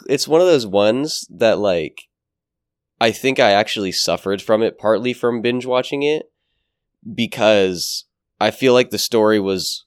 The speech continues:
like, it, it would have been better ingested, like, if I'd done it episodically, uh, on, like, on, by every week,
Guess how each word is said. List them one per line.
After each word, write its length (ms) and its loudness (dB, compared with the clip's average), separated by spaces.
like, 240 0
it, 180 -2
it 160 -2
would 140 2
have 160 0
been 420 -2
better 720 0
ingested, 1000 -6
like, 180 -2
if 120 -10
I'd 160 -4
done 160 -4
it 160 -10
episodically, 840 -10
uh, 140 -14
on, 220 -10
like, 160 -8
on, 240 -10
by 200 0
every 300 -4
week, 340 -8